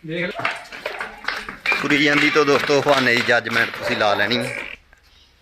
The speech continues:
Speaker 2: ਹਾਂਜੀ ਬਾਈ ਜੀ, ਰੇਟ ਕੀ ਰੱਖਿਆ ਇਹਦਾ?
Speaker 1: ਰੇਟ ਫੋਨ ਤੇ ਹੋ ਜੂਗਾ ਜੀ।
Speaker 2: ਰੇਟ ਫੋਨ ਤੇ ਕਰਾਂਗੇ।
Speaker 1: ਹਾਂਜੀ।
Speaker 2: ਜੈ ਜੀ?
Speaker 1: ਹਾਂ,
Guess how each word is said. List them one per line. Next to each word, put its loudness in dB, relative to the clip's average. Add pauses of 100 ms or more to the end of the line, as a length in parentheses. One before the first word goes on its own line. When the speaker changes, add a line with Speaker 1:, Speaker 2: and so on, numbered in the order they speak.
(120)
Speaker 2:
ਹਾਂਜੀ 2
ਬਾਈ 4
ਜੀ, 2
ਰੇਟ 4
ਕੀ -6
ਰੱਖਿਆ 2
ਇਹਦਾ? 2 (1200)
Speaker 1:
ਰੇਟ -4
ਫੋਨ -2
ਤੇ 2
ਹੋ 4
ਜੂਗਾ 2
ਜੀ। -2 (200)
Speaker 2:
ਰੇਟ 6
ਫੋਨ -4
ਤੇ -4
ਕਰਾਂਗੇ। -4 (160)
Speaker 1:
ਹਾਂਜੀ। -14
Speaker 2:
ਜੈ 6
ਜੀ? -2 (600)
Speaker 1:
ਹਾਂ, -4